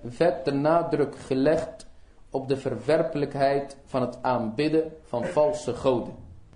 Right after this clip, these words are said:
en het aan het licht brengen van de dwaling en onwetendheid van het volk van Mohammed sallallahu alayhi wa sallam.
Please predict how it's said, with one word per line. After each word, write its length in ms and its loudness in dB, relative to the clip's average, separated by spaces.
en 200 2
het 220 0
aan 160 2
het 140 -2
licht 380 2
brengen 400 2
van 200 -2
de 160 0
dwaling 800 2
en 160 -4
onwetendheid 800 0
van 260 -8
het 180 -10
volk 400 -4
van 160 0
Mohammed 420 -2
sallallahu 500 -2
alayhi 300 -4
wa 80 -12
sallam. 260 -10